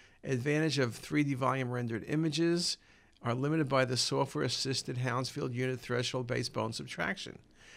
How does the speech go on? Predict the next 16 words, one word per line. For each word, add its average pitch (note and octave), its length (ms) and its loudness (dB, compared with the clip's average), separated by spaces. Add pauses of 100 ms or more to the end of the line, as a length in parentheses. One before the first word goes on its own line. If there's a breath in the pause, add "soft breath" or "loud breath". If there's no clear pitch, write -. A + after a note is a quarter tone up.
(280 loud breath)
Time-consuming E3+ 760 4
it G3 100 6
is, B3 400 2 (100)
and C3 180 0
poor C#3 180 -2
quality. F#3+ 540 0
And B2 140 0
sure D3 240 0
enough, F3+ 440 2
when C3+ 120 2
you B2+ 120 0
do D3+ 280 6
it D3+ 80 2
with C3 200 -2
dual C3+ 240 0
energy, F#3 540 0